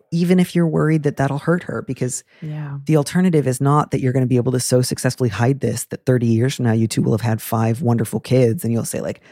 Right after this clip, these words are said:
Speaker 1: "Surprise, I never really wanted them in the first place." And she'd be like,
Speaker 2: Yeah.
Speaker 1: "Wow, you hid that so well. I'm so thrilled."
Speaker 2: <laughs> Right.
Speaker 1: Um, like, y-, you know, there's no version of this that's not gonna be hard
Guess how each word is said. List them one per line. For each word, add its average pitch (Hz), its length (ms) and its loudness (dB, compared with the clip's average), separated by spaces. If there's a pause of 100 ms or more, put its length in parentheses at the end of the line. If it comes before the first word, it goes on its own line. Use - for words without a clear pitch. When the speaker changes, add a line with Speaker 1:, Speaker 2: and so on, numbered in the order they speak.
(100)
Speaker 1:
"Surprise, 147 520 0
I 135 60 -2
never 127 180 0
really 120 200 4
wanted 117 240 2
them 117 100 0
in 113 60 0
the 117 80 -2
first - 300 -4
place." - 260 -8
And - 100 -6
she'd - 80 -12
be 135 60 -2
like, 156 120 -6 (120)
Speaker 2:
Yeah. 160 220 -6
Speaker 1:
"Wow, 143 180 2
you 117 160 0
hid 120 140 0
that 120 180 -2
so 127 180 2
well. 113 240 2
I'm 117 140 -4
so 117 240 0
thrilled." - 520 -2
Speaker 2:
<laughs> - 560 2
Right. - 800 0 (600)
Speaker 1:
Um, 127 300 0 (1900)
like, - 340 -12 (260)
y-, 339 180 -12
you 123 160 -4
know, 110 160 -6
there's 120 240 -2
no 131 160 4
version 120 360 2
of 117 100 -4
this - 200 -4
that's - 160 -8
not 110 180 -2
gonna 113 160 -4
be - 180 -4 (160)
hard 117 400 0